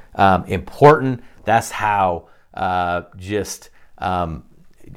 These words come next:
huge this is, okay? So the next seven days are gonna be amazing teaching moments for us, for Jesus', um, guys at the time, okay? They're gonna see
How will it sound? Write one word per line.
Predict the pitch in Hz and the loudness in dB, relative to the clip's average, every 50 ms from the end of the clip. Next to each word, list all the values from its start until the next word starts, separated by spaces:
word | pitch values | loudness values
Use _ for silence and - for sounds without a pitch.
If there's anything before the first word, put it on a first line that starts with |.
| - - - | -20 -20 -16
huge | - - - - - - 113 110 113 127 139 147 151 156 151 139 123 107 98 85 - - - | -16 -14 -14 -14 -10 -4 0 4 6 10 12 12 12 12 12 10 8 6 2 0 -6 -12 -4
this | - 101 107 101 - - | 0 0 0 0 0 0
is, | 117 117 113 98 85 78 87 | 2 2 2 2 0 -2 -6
okay? | 92 90 - 107 104 104 | -8 -8 -4 -4 -4 -4
So | 101 - - 113 104 98 - - - - - - - | -4 -2 -2 0 0 -2 -4 -8 -16 -20 -20 -8 -8
the | 110 104 | -6 -4
next | 107 117 135 151 - - | -2 -2 -2 -2 -4 -6
seven | - - - 156 143 131 131 123 | -10 -4 -2 -2 -2 -2 -4 -8
days | 117 131 143 139 127 113 113 | -6 -4 -4 -4 -4 -4 -6
are | 110 | -6
gonna | 104 113 113 107 | -6 -6 -6 -6
be | 98 95 107 104 98 95 95 92 - - - - _ _ _ - | -8 -6 -6 -4 -4 -4 -6 -8 -12 -18 -20 -20 _ _ _ -4
amazing | 104 101 98 98 101 104 110 117 131 139 151 156 160 165 147 110 110 131 147 143 139 127 120 110 - - - _ _ _ | -4 -4 -4 -4 -6 -4 -2 0 2 6 6 6 6 4 2 0 -2 -2 0 0 -2 -2 -6 -10 -12 -18 -20 _ _ _
teaching | - - - - 156 156 151 - - 147 131 120 113 | -8 -6 -2 -2 -2 -2 -4 -4 -4 -2 -2 -2 0
moments | 107 101 95 92 87 87 87 - | 0 0 -2 -2 -4 -6 -8 -10
for | - - - 90 85 80 - - | -12 -8 -6 -6 -6 -6 -4 0
us, | 107 123 143 151 127 - - - - - - - | 4 6 6 6 4 -2 -10 -16 -18 -20 -20 -12
for | - 104 | -10 -10
Jesus', | 95 92 104 117 123 120 120 117 110 101 - - - - - - - - _ - - - - - - - - - - - - | -10 -8 -10 -10 -10 -10 -10 -10 -10 -10 -12 -16 -20 -20 -20 -20 -20 -20 _ -20 -20 -20 -20 -20 -20 -20 -20 -20 -20 -12 -8
um, | 92 95 95 92 87 82 85 85 - - - - - - - | -6 -6 -6 -6 -6 -8 -10 -12 -14 -18 -20 -20 -20 -14 2
guys | 92 98 90 104 120 131 147 151 156 156 - | 4 6 6 8 8 6 6 4 4 -2 -6
at | - 104 98 - | -6 -6 -6 -6
the | - 95 | -8 -12
time, | - - - 95 98 110 123 147 165 180 185 190 - - - - | -12 -12 -12 -10 -6 -4 -4 -4 -4 -4 -6 -10 -14 -18 -14 -14
okay? | 92 - 113 113 117 | -10 -4 0 0 0
They're | 117 127 147 | 2 2 0
gonna | 151 151 135 | 0 0 -4
see | 113 - - - 135 127 120 113 107 - | -6 -8 -6 -6 -4 -4 -4 -6 -8 -10